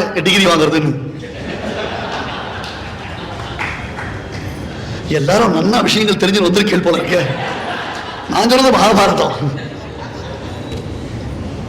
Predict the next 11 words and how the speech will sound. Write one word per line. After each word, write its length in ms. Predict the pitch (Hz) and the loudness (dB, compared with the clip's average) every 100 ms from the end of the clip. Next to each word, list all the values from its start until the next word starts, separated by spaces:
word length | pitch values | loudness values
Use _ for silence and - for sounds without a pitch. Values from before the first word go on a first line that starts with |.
| - - - - - - - - - - - 208 - - 160 - - - 233 - - - - - - - - - - - - - | -6 -6 -6 -4 -4 -4 -2 -4 0 2 4 4 2 2 0 -2 -10 -8 -6 -4 -4 -4 -8 -10 -14 -14 -14 -12 -10 -10 -6 2
ஆனா 120 | 254 294 247 | 6 6 8
நாய் 260 | 269 294 | 6 6
பேசலாம், 360 | 277 277 285 277 | 6 8 6 6
நாய் 180 | 262 269 | 6 8
வழக்கு 220 | 269 269 | 6 6
தொடுக்கலாம் 360 | 277 285 285 269 | 4 6 6 6
இல்லையோ, 180 | 262 220 233 | 6 6 4
தப்பு 160 | 254 294 | 4 4
இல்லையே 240 | 269 185 135 - - - - - - - - - - - - - | 6 4 2 -2 -6 -10 -12 -14 -14 -12 -12 -10 -10 -8 -4 0
அது 80 | 294 | 4
கேட்கறது. 340 | 311 330 294 | 6 6 6